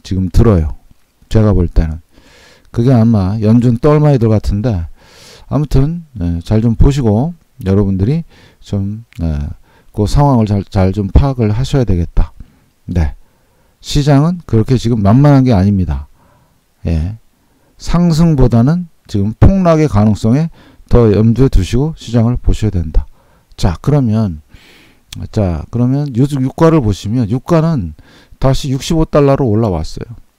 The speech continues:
네. 얘도 큰 박스권인데 물가에 영향을 미친다 그랬죠. 자, 고점, 저점,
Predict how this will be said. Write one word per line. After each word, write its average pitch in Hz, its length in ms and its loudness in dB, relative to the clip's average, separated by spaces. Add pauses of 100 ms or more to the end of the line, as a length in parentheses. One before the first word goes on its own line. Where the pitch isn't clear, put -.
(140)
네. 80 260 -8 (480)
얘도 113 260 -2
큰 - 260 -6
박스권인데 123 840 -4 (3000)
물가에 143 460 2
영향을 131 340 4
미친다 110 420 -4
그랬죠. 95 420 -6
자, - 200 -6
고점, 160 520 -2
저점, 107 560 -4